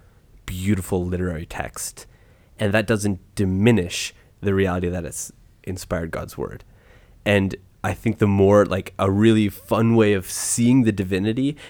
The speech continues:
is to plumb so hard into the narrative beauty of it that, like, the deeper you go, you start seeing this weird sunshine at the bottom. It's like, "Oh, these are so much deeper than just stories.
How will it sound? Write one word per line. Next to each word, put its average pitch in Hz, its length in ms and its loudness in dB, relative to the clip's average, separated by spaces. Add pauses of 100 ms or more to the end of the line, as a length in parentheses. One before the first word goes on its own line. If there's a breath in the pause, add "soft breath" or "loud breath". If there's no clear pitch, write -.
is - 180 -4
to - 100 -2
plumb 104 360 0
so - 440 0
hard 113 360 2
into 101 260 -2
the 92 240 -2 (260 loud breath)
narrative 98 720 -2
beauty 98 300 -2
of 113 100 -2
it 143 260 -2 (580 soft breath)
that, 98 160 -4
like, 92 280 -4
the 104 120 -8
deeper 101 300 -2
you 110 140 2
go, 95 180 0
you 107 120 0
start 98 260 -2
seeing 95 260 -4
this 95 140 -6
weird 98 200 -2
sunshine 98 480 -4
at 98 120 -4
the - 80 -4
bottom. 98 280 -4
It's - 140 -6
like, 95 200 -8
"Oh, 98 520 2
these 113 180 -6
are - 60 -8
so - 380 -8
much 92 380 -8
deeper 90 380 -8
than 90 200 -8
just - 440 -14
stories. - 960 -12